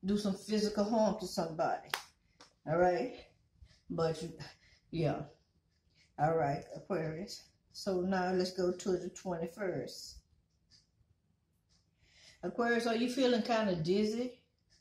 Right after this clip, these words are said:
Somebody may be feeling a little dizzy or experiencing little sharp headaches. Um,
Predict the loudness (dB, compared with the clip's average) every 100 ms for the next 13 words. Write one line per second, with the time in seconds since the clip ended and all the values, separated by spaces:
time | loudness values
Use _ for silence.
0 | _ _ _ _ _ _ _ -20 -20 -10
1 | 0 2 4 4 4 2 2 2 0 0
2 | 0 2 2 2 0 0 0 0 -4 -6
3 | -8 -12 _ _ _ _ _ _ -6 -2
4 | -2 -2 -2 2 2 0 -2 0 0 0
5 | 2 2 2 0 0 0 0 -2 -6 -12
6 | -14 _ _ _ _ _ _ -6 -2 0
7 | -2 -2 -6